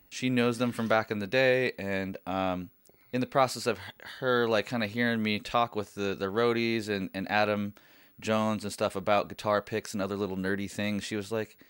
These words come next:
"You have such great access. Maybe you should just ask these people just to chat with you on, on, on the record with s-, some of this stuff." 'Cause she's like, "I don't, I'm, I don't know anything about anything when it comes to all this, but I was interested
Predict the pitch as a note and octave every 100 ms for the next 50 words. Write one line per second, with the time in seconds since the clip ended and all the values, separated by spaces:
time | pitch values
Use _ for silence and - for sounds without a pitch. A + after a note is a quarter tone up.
0 | _ _ _ _ _ - E3 G3+ D#3+ -
1 | D#3 - A#2+ C3 A2 E3 - G2+ F#2+ G2+
2 | A#2+ E3 F#3 - F#2+ G2+ - - E2 B2+
3 | - F2+ - G#2+ F#2 - G2+ D2+ - A2+
4 | B2+ F2+ G2 F#2 F2+ F#2 F2+ - F#2+ F#2
5 | E2+ - _ - G2 E2+ F2+ D#3+ - F#2
6 | F2 - _ - _ E2+ F2+ - - -
7 | - F2+ F2 - F2+ F#2 - F#2+ F2+ -
8 | - - - - - - A2 G#2+ G2 E3
9 | G#3 A#2+ F3+ - - B2 G3+ C3 A2+ -
10 | B2 C#3+ D#3+ - B2+ A2 G2+ G2 B2 E3+
11 | F3 A2+ F#2+ G2 F2+ G#2+ G2+ - G#2 F2
12 | G2 F#2 F#2 - F#2+ F2+ - _ - C3
13 | D3+ G#2 F3 - E2+ - D#2 D2+